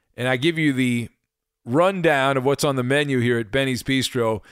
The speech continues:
don't forget cameo dot com. I, I just had a conversation this week with a buddy of mine I used to work with who does T V, and we were talking about cameo dot com, and, uh, they were buying some cameos for random people that goof on 'em.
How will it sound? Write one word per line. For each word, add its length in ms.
don't 260
forget 540
cameo 960
dot 600
com. 580
I, 420
I 60
just 220
had 120
a 40
conversation 600
this 100
week 140
with 100
a 60
buddy 240
of 60
mine 220
I 40
used 140
to 60
work 240
with 200
who 80
does 200
T 240
V, 180
and 80
we 40
were 60
talking 160
about 200
cameo 400
dot 240
com, 500
and, 240
uh, 220
they 280
were 260
buying 520
some 220
cameos 580
for 160
random 360
people 340
that 140
goof 300
on 200
'em. 180